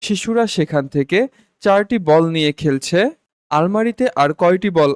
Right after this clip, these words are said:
আছে? নিচে দেখতে পাচ্ছেন শিশুরা চারটি বল নিয়ে খেলছে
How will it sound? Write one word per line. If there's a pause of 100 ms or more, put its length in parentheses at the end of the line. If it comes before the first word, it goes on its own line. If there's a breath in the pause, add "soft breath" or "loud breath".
আছে? (640)
নিচে
দেখতে
পাচ্ছেন (380)
শিশুরা
চারটি
বল
নিয়ে
খেলছে